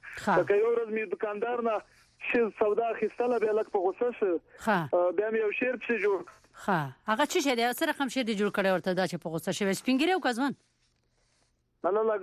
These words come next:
Speaker 2: بوډا غوندې و، خو خوند یې نه و داسې خاص.
Speaker 1: ام.
Speaker 2: او بیا مې یو شعر ورته ویلی، ما چې هغه شعر نه پوهېږم، دا
Speaker 1: نو
Speaker 2: څه
Speaker 1: تا څه
Speaker 2: و
Speaker 1: کړي وو
Speaker 2: چې
Speaker 1: چې دی په قهر شو، طاهر افغان وروره؟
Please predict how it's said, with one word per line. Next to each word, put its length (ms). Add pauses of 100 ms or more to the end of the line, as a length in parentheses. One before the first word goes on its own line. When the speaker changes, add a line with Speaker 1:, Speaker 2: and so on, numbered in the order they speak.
Speaker 2:
بوډا 300
غوندې 220
و، 260
خو 440
خوند 240
یې 140
نه 80
و 140
داسې 340
خاص. 180 (420)
Speaker 1:
ام. 200
Speaker 2:
او 140
بیا 180
مې 120
یو 220
شعر 260
ورته 200
ویلی، 280
ما 180
چې 240 (760)
هغه 200
شعر 260
نه 120
پوهېږم، 380
دا 80
Speaker 1:
نو 140
Speaker 2:
څه 40
Speaker 1:
تا 180
څه 100
Speaker 2:
و 120
Speaker 1:
کړي 160
وو 80
Speaker 2:
چې 40
Speaker 1:
چې 120
دی 120
په 120
قهر 220
شو، 160
طاهر 280
افغان 280
وروره؟ 280